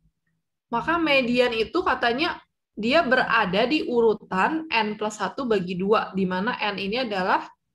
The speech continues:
eh, apa namanya, banyaknya data yang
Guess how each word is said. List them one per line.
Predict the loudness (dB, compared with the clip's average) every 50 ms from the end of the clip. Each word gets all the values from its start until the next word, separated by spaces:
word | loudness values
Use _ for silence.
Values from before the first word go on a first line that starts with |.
| _ _ _ _ _ _ _ _ -20 _ _ _ _ _ -4
eh, | 0 0 2 4 2
apa | 2 2 0
namanya, | 0 0 0 0 -2 -2 -4 -4
banyaknya | 0 0 0 2 2 0 -2 -2 -4 -6 -10 -6 -2 0 2 2 2 2 0 -4 -8 _ _ _ _ _ _ _ _ _ _ _ _ _ _ _ _ _ -4
data | 0 2 2 2 2 0 0
yang | 0 0